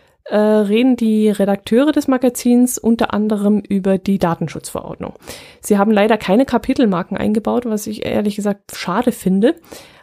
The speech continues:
Aber ich kann euch so viel sagen, ab der Minute vierundzwanzig zwanzig, glaube, könnt ihr da mal reinhören, wenn ihr euch für die D S G V O interessiert.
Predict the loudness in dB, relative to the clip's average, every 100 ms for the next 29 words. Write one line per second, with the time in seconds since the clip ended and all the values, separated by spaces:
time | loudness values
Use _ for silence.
0 | _ 0 4 4 4 2 2 2 2 0
1 | 0 0 2 2 2 -4 -2 2 4 4
2 | 4 0 -2 0 2 2 2 -2 _ _
3 | _ -2 0 2 0 -4 -4 -4 -4 -4
4 | -2 0 2 0 _ -20 -20 -10 0 4
5 | 4 4 2 2 2 2 2 4 4 4
6 | 2 2 4 2 0 -4 -2 -2 -2 0
7 | -2 -2 -4 -2 -2 0 -2 -2 -4 -4
8 | -6 0 4 4 2